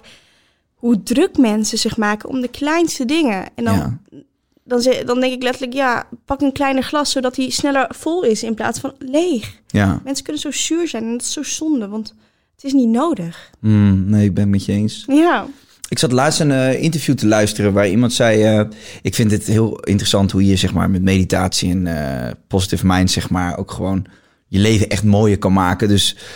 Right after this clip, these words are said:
Speaker 2: door positieve energie uit te stralen, ook, eh, positieve energie aantrekt. En er zei iemand van, als je dus lacht, dat je dan, eh, al dopamine aanmaakt.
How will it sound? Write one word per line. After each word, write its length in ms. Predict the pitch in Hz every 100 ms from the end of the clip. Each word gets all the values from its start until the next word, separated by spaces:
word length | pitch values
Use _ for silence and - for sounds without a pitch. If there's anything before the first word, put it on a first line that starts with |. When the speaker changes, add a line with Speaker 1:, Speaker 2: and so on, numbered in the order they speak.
| -
Speaker 2:
door 120 | 113
positieve 480 | 127 113 101 107 110
energie 420 | 110 107 104 -
uit 120 | 104
te 60 | -
stralen, 500 | - 101 95 95 -
ook, 280 | 101 95
eh, 260 | 90 92 87 - -
positieve 400 | 113 - 107 92
energie 340 | 104 101 -
aantrekt. 520 | 127 139 - 104 - - _ _ _ -
En 100 | 143
er 60 |
zei 200 | 131 180
iemand 200 | 185 170
van, 200 | 170 147
als 180 | - 143
je 60 | 135
dus 160 | 120
lacht, 560 | 113 113 - 107 92 -
dat 240 | - 131 135
je 80 |
dan, 340 | 123 135 135 127
eh, 340 | 113 120 117
al 220 | 120 123 117
dopamine 480 | 135 135 123 170
aanmaakt. 520 | 135 98 95 90 -